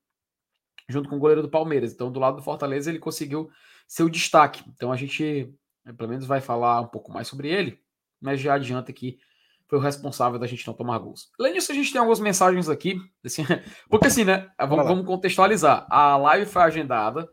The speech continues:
Speaker 1: né, bem cedo. O jogo terminou e a gente não entrou no ar, então foi acumulando algumas mensagens, tá?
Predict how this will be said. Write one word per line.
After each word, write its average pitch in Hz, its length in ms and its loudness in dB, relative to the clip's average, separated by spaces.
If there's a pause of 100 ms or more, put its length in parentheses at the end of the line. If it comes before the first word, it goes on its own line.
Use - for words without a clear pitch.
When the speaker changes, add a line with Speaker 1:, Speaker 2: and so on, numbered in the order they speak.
(160)
Speaker 1:
né, 120 380 -8 (180)
bem 107 240 -10
cedo. 117 460 -8 (640)
O 160 100 -2
jogo 170 240 0
terminou 208 840 2
e 180 80 -2
a 175 60 4
gente 185 200 -8
não 208 120 -4
entrou 214 200 0
no 233 120 0
ar, 156 180 8
então 143 180 -4
foi 190 160 -4
acumulando 214 600 -2
algumas 202 300 -4
mensagens, 165 540 2
tá? 143 300 -4